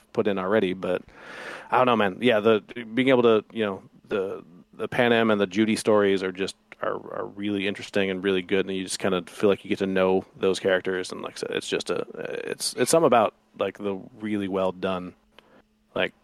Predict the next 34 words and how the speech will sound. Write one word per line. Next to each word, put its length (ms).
like, 180
characters 400
of 60
that, 180
that 100
just, 300
I 40
don't 120
know, 160
it's 160
just 100
something 240
that 60
really, 440
uh, 60
I'm, 440
I'm 240
having 140
trouble 240
articulating 440
it, 80
and 120
it's 100
like 120
why 340
it 200
stu-, 260
why 140
it 60
stuck 220
with 100
me 60
so 140
much. 220